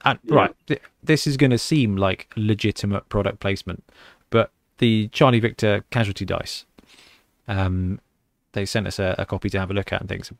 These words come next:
Speaker 1: but I busted it open on for the very first game, and obviously we used it for ours as well. And I was, I just remember just being like, "This is incredibly useful." Like,
Speaker 2: Yeah, <laughs> this, it saved a lot of time
Speaker 1: I, I was
Speaker 2: looking through the charts
Speaker 1: Yeah,
Speaker 2: and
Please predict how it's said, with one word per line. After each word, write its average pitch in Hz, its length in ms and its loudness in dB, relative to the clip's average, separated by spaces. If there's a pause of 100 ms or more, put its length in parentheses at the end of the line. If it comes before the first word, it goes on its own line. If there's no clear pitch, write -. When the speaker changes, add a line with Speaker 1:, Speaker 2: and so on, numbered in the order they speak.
Speaker 1:
but 110 460 -6
I 107 120 0
busted 117 300 -2
it 104 80 2
open 104 260 -2
on 92 60 -4
for 95 100 -8
the 98 80 -6
very 101 160 0
first 98 280 -2
game, 90 320 0 (400)
and 107 280 2 (120)
obviously 107 320 0
we 113 100 0
used 110 240 0
it 110 120 -6
for 110 140 -2
ours 95 240 0
as 90 100 -10
well. 98 280 0 (320)
And 135 200 -2
I 117 180 4
was, 160 260 4
I 110 120 2
just - 240 0
remember 165 300 4
just 113 240 -2
being 107 220 2
like, 104 160 -2
"This 143 160 0
is 95 120 -2
incredibly 92 600 -2
useful." 95 440 -6 (520)
Like, 98 240 0
Speaker 2:
Yeah, 131 280 4
<laughs> - 40 4
this, 131 320 2 (120)
it 165 100 4
saved 151 280 4
a 131 60 8
lot 120 300 6
of 110 100 -2
time 107 360 4
Speaker 1:
I, 160 60 6 (440)
I 165 80 6
was 151 80 4
Speaker 2:
looking 120 260 4
through 117 160 4
the 113 100 4
charts 113 380 4
Speaker 1:
Yeah, 160 300 4
Speaker 2:
and - 80 -16